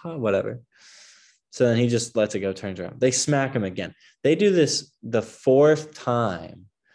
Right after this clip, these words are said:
And he turns around and pulls a knife out of his pocket and sticks it to one of the kids' throats and says, "I swear to God, if you ever touch me again, I'll kill you."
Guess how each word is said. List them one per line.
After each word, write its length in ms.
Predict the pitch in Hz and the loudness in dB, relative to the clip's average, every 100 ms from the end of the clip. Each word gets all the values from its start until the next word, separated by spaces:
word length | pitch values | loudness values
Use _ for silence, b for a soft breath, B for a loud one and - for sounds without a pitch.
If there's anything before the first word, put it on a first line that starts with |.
| b b b | b b b
And 140 | - 117 | -6 -2
he 160 | 143 | 0
turns 400 | 156 - 160 160 | -2 -2 0 2
around 360 | 147 135 135 131 | 0 0 0 -2
and 120 | 110 | -6
pulls 220 | - 147 | -4 -4
a 60 | 127 | -4
knife 460 | 104 107 117 123 120 | -6 -8 -8 -8 -8
out 160 | 101 | -8
of 60 | 98 | -8
his 140 | 95 | -12
pocket 480 | - - 92 90 85 | -12 -8 -6 -8 -12
and 160 | 92 - | -14 -16
sticks 420 | - - 165 165 | -8 -2 -2 0
it 120 | 139 | -4
to 80 | - | -2
one 140 | 135 127 | -2 0
of 60 | |
the 80 | 113 | -2
kids' 340 | 113 117 101 - | -2 -4 -4 -10
throats 640 | - 101 101 92 - - - B B B B | -8 -2 0 -2 -8 -16 -18 B B B B
and 140 | 123 | 0
says, 160 | 135 143 | 2 2
"I 120 | 196 | 2
swear 300 | 190 247 226 | 0 2 4
to 80 | 220 | 4
God, 340 | 220 220 214 214 | 2 0 0 -2
if 80 | |
you 60 | 226 | 0
ever 160 | 220 220 | 0 -2
touch 400 | 220 226 220 - | -4 -4 -4 -4
me 80 | 220 | -4
again, 240 | 220 220 | 0 0
I'll 220 | 220 220 | 0 -4
kill 400 | 220 - 240 233 | -6 2 4 4
you." 420 | 226 214 190 147 | 2 2 0 -4